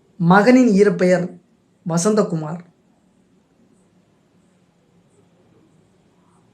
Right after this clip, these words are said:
மகனின் இயற்பெயர் வசந்தகுமார் சிவசங்கர் படுகோனே. படுகோனே அப்படின்ற ஒரு ஜாதி பேர் போல,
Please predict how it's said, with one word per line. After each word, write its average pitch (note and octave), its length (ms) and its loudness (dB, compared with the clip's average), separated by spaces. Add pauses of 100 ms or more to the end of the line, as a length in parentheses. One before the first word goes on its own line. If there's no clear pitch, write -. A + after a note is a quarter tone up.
(920)
மகனின் G3+ 440 2
இயற்பெயர் F#3 680 0
வசந்தகுமார் F#3+ 760 0
சிவசங்கர் F3+ 560 0 (1600)
படுகோனே. F#3 720 2 (440)
படுகோனே F#3+ 540 -2
அப்படின்ற F#3 380 -4
ஒரு A3 160 -4
ஜாதி F#3 300 -2
பேர் E3+ 220 -4
போல, D3+ 220 -12